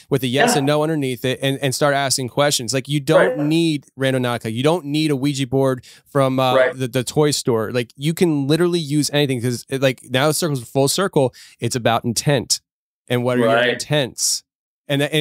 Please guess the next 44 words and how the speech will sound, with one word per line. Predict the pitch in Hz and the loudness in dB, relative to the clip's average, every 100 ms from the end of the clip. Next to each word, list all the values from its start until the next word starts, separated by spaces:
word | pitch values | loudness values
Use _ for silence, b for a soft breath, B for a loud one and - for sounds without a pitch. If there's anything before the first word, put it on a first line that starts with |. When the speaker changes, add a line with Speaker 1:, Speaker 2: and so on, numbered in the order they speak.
| 139 | 0
Speaker 1:
and, | 143 139 | -2 0
and | 147 135 | -2 0
so, | 160 147 139 B B B | 0 0 -2 B B B
uh, | 143 143 143 - | 0 2 0 -2
it, | 156 | -4
it, | 160 147 | -4 -2
it's, | 160 135 - - | -2 -2 -6 -4
it's | 151 139 | -4 0
one | 175 190 | 0 2
of | |
those | 165 | 0
things | 175 143 | -2 -2
where | 156 143 135 _ | 0 0 -4 _
you | 143 147 | -8 -4
brought | 139 185 175 | 2 2 2
that | 165 | 0
up, | 175 | 0
and | 151 | 0
I | |
just | 139 180 | -2 -2
wanted | 208 165 | -2 -2
to | 143 | -2
interject | 135 120 214 | -4 -4 -2
there | 160 | -2
because | 139 139 147 131 b b b | 0 0 0 0 b b b
it, | 156 - _ _ _ _ - | -6 -6 _ _ _ _ -2
I, | 151 | 0
I | 151 | 2
want | 151 190 208 | 2 0 0
the | 170 | -2
people | 190 165 | 0 0
to | |
understand | 160 135 - 175 175 143 | 0 -2 -2 0 0 0
that | 131 120 _ _ | -2 -4 _ _
you | 135 165 | -2 0
literally | 147 143 180 185 180 170 160 - 123 | 2 2 2 0 -2 -2 -6 -14 -2
don't | 156 170 135 | 2 2 0
need | 139 156 165 139 | 0 2 2 0
Random | 120 135 147 127 | -2 0 0 0
Nautica | 131 143 135 120 | 0 -2 -2 -4
to | 110 | -2
summon | - 131 113 | -2 -4 -6
a | |
demon. | 101 131 113 90 | -4 -2 -4 -8